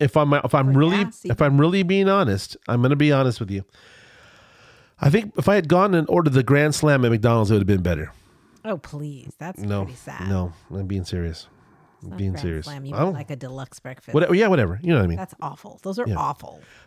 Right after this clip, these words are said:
Speaker 1: Uh, look,
Speaker 2: No,
Speaker 1: I, I mean,
Speaker 2: I
Speaker 1: I'm
Speaker 2: don't
Speaker 1: just,
Speaker 2: believe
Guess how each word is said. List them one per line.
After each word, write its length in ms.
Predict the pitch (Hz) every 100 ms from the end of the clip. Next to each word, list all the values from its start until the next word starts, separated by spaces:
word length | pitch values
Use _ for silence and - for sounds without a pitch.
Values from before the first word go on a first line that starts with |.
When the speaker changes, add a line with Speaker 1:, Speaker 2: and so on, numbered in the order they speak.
| -
Speaker 1:
Uh, 60 | - - - 359 311 123 _ _ _ _ _ _ _ _ _ _ _ - _ 196 190 _ _ 247 254 - -
look, 200 | 220 233
Speaker 2:
No, 140 | 202
Speaker 1:
I, 140 | 180 185
I 20 |
mean, 100 | 202
Speaker 2:
I 60 |
Speaker 1:
I'm 40 | 208
Speaker 2:
don't 80 | 247
Speaker 1:
just, 60 |
Speaker 2:
believe 40 | 233